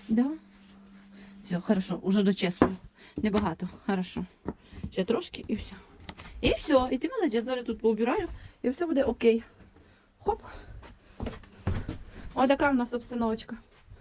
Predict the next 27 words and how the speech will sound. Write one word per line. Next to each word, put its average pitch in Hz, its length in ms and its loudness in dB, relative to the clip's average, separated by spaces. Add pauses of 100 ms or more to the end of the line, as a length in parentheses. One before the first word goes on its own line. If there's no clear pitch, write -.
(260)
Все 302 140 -2
окейушки. 294 600 -4 (1120)
Ми 220 180 4 (300)
поубирали 233 560 2
тут 233 160 -6
трохи, 208 360 -2 (140)
прибарахлились. 226 920 6 (360)
Дя, 208 280 2 (640)
два 214 300 8
маляться. 185 520 -2 (340)
Хто 233 140 6
лапу 202 200 8
дасть 185 240 -2
перший? 180 360 -2 (500)
Хто? - 240 8 (920)
Нема 233 300 8
дур-, 233 220 6
нема 240 260 8
дурних, 269 420 6
да? 254 180 6 (140)
Ну, 269 260 2
ня, 208 280 2
мам, - 220 -8
тобі - 200 -6
ляпу. - 280 -14 (1040)
Шарик, 185 260 0
спасибо. - 600 2